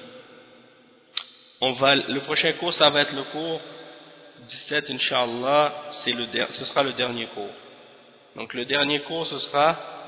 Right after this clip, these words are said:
le cours dix-sept, la semaine prochaine. Après, on commencera un nouveau livre. Je vais faire l'annoncement, euh, je vais faire l'annonce de, du, du prochain livre, euh, au prochain cours, Inch'Allah.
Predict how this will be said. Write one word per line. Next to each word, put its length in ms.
le 80
cours 220
dix-sept, 460
la 120
semaine 300
prochaine. 440
Après, 340
on 140
commencera 480
un 120
nouveau 320
livre. 300
Je 80
vais 100
faire 200
l'annoncement, 680
euh, 140
je 80
vais 60
faire 180
l'annonce 580
de, 320
du, 240
du 160
prochain 480
livre, 300
euh, 220
au 100
prochain 460
cours, 120
Inch'Allah. 520